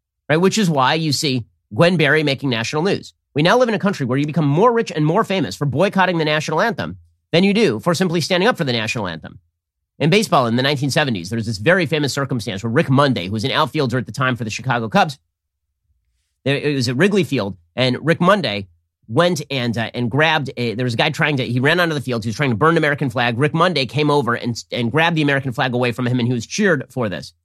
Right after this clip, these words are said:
Today, the player himself would be lighting the American flag on fire in the outfield, and the media would be cheering for him. So Gwen Berry has made international headlines because at the Olympic trials, she decided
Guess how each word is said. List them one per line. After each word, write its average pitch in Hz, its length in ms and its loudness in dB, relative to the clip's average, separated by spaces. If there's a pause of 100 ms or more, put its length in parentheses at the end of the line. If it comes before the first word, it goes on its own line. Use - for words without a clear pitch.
(300)
Today, 190 440 2 (680)
the 165 60 2
player 220 280 4
himself 180 340 4
would 143 100 0
be 143 80 0
lighting 170 280 2
the 156 80 2
American 151 320 2
flag 156 240 0
on 135 100 0
fire 139 180 0
in 151 80 0
the 220 80 4
outfield, 196 380 0
and 156 120 0
the 160 40 2
media 180 280 2
would 95 140 -8
be 113 100 -2
cheering 107 420 -4 (240)
for 175 220 4
him. 78 240 -4 (320)
So 165 240 0
Gwen 196 220 4
Berry 165 320 2 (400)
has 123 160 -2
made 151 340 0 (220)
international 185 540 2
headlines 135 380 0
because 127 300 -2
at 123 120 -4
the 131 100 -2
Olympic 180 320 0
trials, 190 380 2
she 180 100 -4
decided 151 480 -2